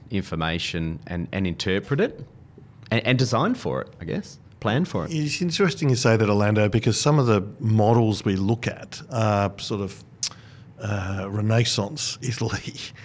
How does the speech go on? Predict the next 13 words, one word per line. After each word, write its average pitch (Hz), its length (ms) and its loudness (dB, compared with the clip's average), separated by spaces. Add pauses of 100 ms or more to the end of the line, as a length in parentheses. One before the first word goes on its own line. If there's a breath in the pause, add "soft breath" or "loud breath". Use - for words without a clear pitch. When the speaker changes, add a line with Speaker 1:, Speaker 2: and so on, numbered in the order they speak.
(200 loud breath)
Speaker 2:
and 120 220 2
places 113 580 0
like 98 280 -4
that. 98 260 -6 (160)
And 123 200 0
they 160 400 2
were 131 240 4
developed 104 640 0 (180)
a 135 60 2
long 127 180 4
time 92 200 -6
ago, 101 240 -12 (200)
obviously. 110 520 -12